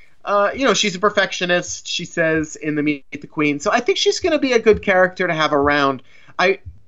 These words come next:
you know, it all depends on what the other girls are gonna bring. And obviously we can't, you know, totally guess just based on all this information.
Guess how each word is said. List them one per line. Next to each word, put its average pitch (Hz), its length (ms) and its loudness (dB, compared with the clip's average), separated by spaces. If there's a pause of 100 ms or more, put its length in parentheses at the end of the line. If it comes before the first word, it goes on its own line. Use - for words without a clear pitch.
(420)
you 208 160 -4
know, 214 120 4
it 202 120 0
all 240 280 6
depends 240 320 0
on 202 120 2
what 185 160 2
the 180 120 2
other 165 180 0
girls 156 320 -4
are 143 60 -6
gonna 135 160 -6
bring. 156 480 0
And 127 180 -6
obviously 147 600 -4
we 127 120 -8
can't, 160 720 -8
you 147 120 -10
know, 120 200 -10 (380)
totally 151 560 -2
guess 120 540 -2
just - 240 -12
based 113 260 -10
on 110 120 -6
all 104 160 -12
this 107 200 -14
information. 120 680 -10